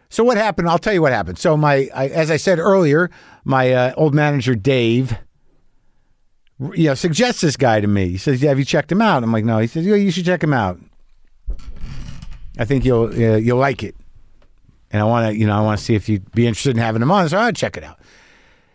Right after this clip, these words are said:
And this guy did something, he, like, he, he's different, obviously,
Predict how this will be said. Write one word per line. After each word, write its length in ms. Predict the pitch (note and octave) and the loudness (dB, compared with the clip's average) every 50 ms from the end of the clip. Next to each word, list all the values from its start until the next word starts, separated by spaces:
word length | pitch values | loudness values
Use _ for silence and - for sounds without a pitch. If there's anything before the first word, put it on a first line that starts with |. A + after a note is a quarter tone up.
| _ _ _ _ | _ _ _ _
And 120 | - G3+ A#3+ | 0 2 2
this 140 | C4 A#3+ - | 2 2 0
guy 220 | C4+ B3 A#3+ A#3 | -2 0 0 0
did 260 | F#3+ F#3+ A3+ A3 F3+ | 0 0 0 0 0
something, 300 | - - A3+ A3 G3 D#3+ | 0 -2 0 0 0 -2
he, 260 | F#3+ G3+ G3 F#3 - | -2 -2 -2 -4 -2
like, 200 | - F#3 F3+ - - | 0 0 0 0 -4
he, 360 | - - - C#3+ - G3+ G3 | -10 -18 -14 -8 -4 -4 -2
he's 240 | F3 E3+ D#3+ E3 D3+ | 0 0 -2 -2 0
different, 480 | C#3+ B3+ B3+ - - F#3 D3 C3 - - - | -2 -2 -2 0 0 0 0 -2 -4 -4 0
obviously, 460 | D3 C3+ B2 A#2+ A2+ - - B2+ | 0 0 2 0 -2 0 0 0